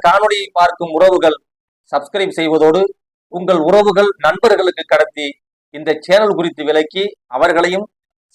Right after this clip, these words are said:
சப்ஸ்கிரைப் செய்ய சொல்லுங்க. ஏன்னா, அதுதான் எங்களுக்கு ஊக்கமாகவும் உந்து சக்தியாகவும் இருக்கு. வந்துவிட்டது வடமாநில புரட்சி, வெந்து நொந்துவிட்டது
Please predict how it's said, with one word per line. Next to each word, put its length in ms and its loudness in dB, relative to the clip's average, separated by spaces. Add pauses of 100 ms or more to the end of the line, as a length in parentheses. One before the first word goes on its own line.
சப்ஸ்கிரைப் 280 -2
செய்ய 240 -2
சொல்லுங்க. 400 -2 (160)
ஏன்னா, 420 -2 (120)
அதுதான் 440 0
எங்களுக்கு 400 -6
ஊக்கமாகவும் 720 0 (180)
உந்து 300 -8
சக்தியாகவும் 600 -4
இருக்கு. 220 -16 (280)
வந்துவிட்டது 1000 -2 (280)
வடமாநில 600 2 (140)
புரட்சி, 480 -4 (680)
வெந்து 400 -2
நொந்துவிட்டது 920 2